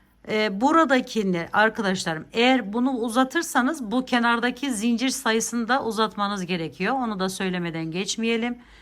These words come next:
Şimdi takarak sık iğnelerimi yaparak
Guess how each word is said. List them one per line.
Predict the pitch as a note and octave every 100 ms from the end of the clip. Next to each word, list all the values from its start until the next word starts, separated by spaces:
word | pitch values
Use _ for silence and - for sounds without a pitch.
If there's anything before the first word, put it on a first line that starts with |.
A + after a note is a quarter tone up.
| - _ -
Şimdi | - C#4+ F3 D#3+ - _ _ _ _ _ _
takarak | - D#4+ B3+ G3+ G#3 -
sık | - C#4
iğnelerimi | B3+ G3 F3+ E3+ E3+ E3+
yaparak | G3 A#3 C4 F#3 F#3 C4 - -